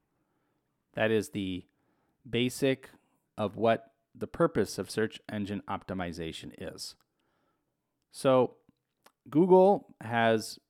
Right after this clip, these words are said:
created many documentation for developers, for business owners,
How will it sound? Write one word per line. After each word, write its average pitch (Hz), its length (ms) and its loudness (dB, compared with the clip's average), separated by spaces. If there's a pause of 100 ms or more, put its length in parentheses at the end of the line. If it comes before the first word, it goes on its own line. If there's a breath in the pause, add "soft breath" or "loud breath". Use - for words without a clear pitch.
(160)
created 123 580 -2 (100)
many 147 380 -2
documentation 120 1080 -2 (680)
for - 120 -6
developers, 117 840 0 (680)
for - 80 -14
business 135 400 0
owners, 120 520 -2